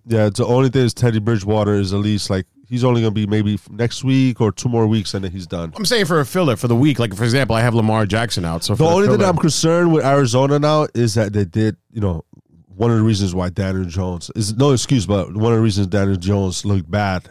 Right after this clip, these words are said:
Speaker 1: against the Arizona Cardinals, who have been allowing a lot of points, is that Patrick Peterson is back. And that, you could see that that made a big difference in their defense, you know, and, uh, he, he's, he's gonna be facing that.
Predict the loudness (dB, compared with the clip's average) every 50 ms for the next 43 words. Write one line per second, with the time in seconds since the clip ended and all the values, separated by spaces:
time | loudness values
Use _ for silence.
0 | -20 _ -14 -6 -4 -2 -2 -2 -4 -6 -4 -2 0 0 0 0 -2 -2 -4 -4
1 | -2 0 0 2 2 2 2 2 2 0 0 -2 -2 -2 -2 -2 -2 -4 -4 -4
2 | -6 -4 -2 -2 -2 -2 -2 -2 -2 -4 -4 -4 -2 0 0 0 0 -2 -4 -10
3 | -16 _ _ _ _ _ _ _ -6 -2 -2 -2 -2 -2 -4 -4 -4 -2 -2 -4
4 | -2 0 0 2 2 2 0 -2 -4 -4 -6 -8 -10 -10 -14 _ _ _ _ _
5 | _ _ _ _ _ _ _ _ _ _ _ _ -2 0 0 2 0 0 -2 -4
6 | -6 -8 -6 -4 -6 -4 -4 -4 -4 -4 -4 -4 -2 0 0 0 2 2 -2 -2
7 | -2 -2 -2 0 0 0 0 0 0 -2 -4 -2 -2 -2 -2 -2 -4 -8 -8 -8
8 | -10 -6 -6 -6 -2 -2 -4 -4 -4 -8 -8 -10 -12 -14 -14 -14 -18 -18 _ _
9 | -8 -6 -4 -4 -4 -4 -6 -4 -2 -2 -2 -2 0 0 0 -2 -4 -6 -10 _
10 | _ _ -20 -20 -20 -20 -20 -20 -20 -20 -20 _ _ _ _ -10 -4 0 2 2
11 | 2 4 4 2 2 4 2 2 2 2 0 0 0 0 0 0 0 0 -2 -2
12 | -2 -4